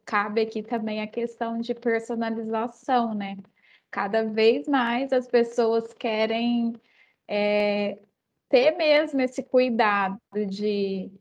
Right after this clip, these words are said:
mandar uma mensagem no WhatsApp, é, pode ser um programa, claro, um robô, mas, né, nada como você ouvir, "Olá, Thaís, como podemos te ajudar?" Isso faz a diferença. Então, acho que isso que você falou de oferecer esse suporte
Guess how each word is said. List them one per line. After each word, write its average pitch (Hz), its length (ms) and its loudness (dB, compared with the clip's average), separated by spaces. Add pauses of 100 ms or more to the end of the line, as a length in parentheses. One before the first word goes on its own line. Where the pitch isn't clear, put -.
mandar 208 320 -2
uma 240 120 2
mensagem 226 560 0
no 220 60 -2
WhatsApp, 226 880 -2 (400)
é, 202 280 0
pode 214 340 -4
ser 240 120 6
um 240 100 4
programa, 233 800 0
claro, 226 560 -2
um 226 100 -6
robô, 220 500 -2
mas, 247 380 -2
né, 262 300 2 (100)
nada 226 360 2
como 277 280 -2
você 262 320 0
ouvir, 240 340 2
"Olá, 311 440 -2
Thaís, 277 640 -2
como 247 220 0
podemos 254 400 -2
te - 80 -2
ajudar?" 233 580 2
Isso 240 360 -2
faz 233 260 2
a 240 60 2
diferença. 240 760 0
Então, 202 320 -8
acho 202 280 -6
que 202 380 -6 (140)
isso - 160 -18
que - 80 -14
você 214 260 -4
falou 208 460 -2
de 202 140 -8
oferecer 202 560 -2
esse 208 120 -8
suporte 220 880 -2